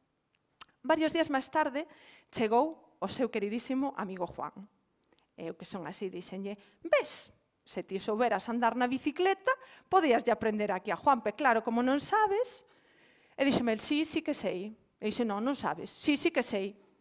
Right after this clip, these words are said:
"Veña, ensíname, a ver como sabes andar na bicicleta." Collen a bicicleta, e dixe, "Non lle vou poñer nas rodiñas, eh, que ahora xa lles quitei, ahora esquécete." E dixe, "Trae a bicicleta." Pois me atrás, ache dei un pouquiño, non dou unha volta á casa, deu cinco.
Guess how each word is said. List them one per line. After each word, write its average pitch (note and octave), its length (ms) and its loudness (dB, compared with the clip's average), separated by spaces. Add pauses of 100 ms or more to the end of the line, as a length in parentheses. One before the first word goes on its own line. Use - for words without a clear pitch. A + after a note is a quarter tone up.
(180)
"Veña, F#3+ 340 -6 (380)
ensíname, - 720 -2
a B3+ 80 2
ver C4 160 2
como A#3 160 0
sabes G#3+ 320 0
andar G3+ 240 -2
na G3 80 -4
bicicleta." A#3 560 -4 (800)
Collen F3+ 240 -6
a D3+ 80 -8
bicicleta, - 460 0
e - 20 4
dixe, A#3+ 160 0
"Non D4 80 2
lle E4+ 80 2
vou E4+ 160 4
poñer E4+ 320 2
nas D#4+ 160 4
rodiñas, D4+ 480 4
eh, G#4 80 -2
que - 80 -8
ahora A#3+ 160 2
xa B3+ 80 -2
lles B3 160 -2
quitei, F#4 400 2
ahora F4 160 4
esquécete." G3+ 480 -4
E G#3+ 80 -8
dixe, A#3+ 240 -8
"Trae F#4 240 0
a - 20 -4
bicicleta." F#3 540 -12 (240)
Pois G#3 160 -2
me G#3 160 -4
atrás, F#4+ 320 -4 (400)
ache B3 240 0
dei C4 80 0
un B3 80 -2
pouquiño, D4 500 -4 (800)
non C#4+ 160 0
dou B3+ 160 2
unha G3+ 160 -4
volta G3 240 -4
á G3 80 -6
casa, E3+ 320 -8
deu A3+ 240 -6
cinco. D#3+ 480 -14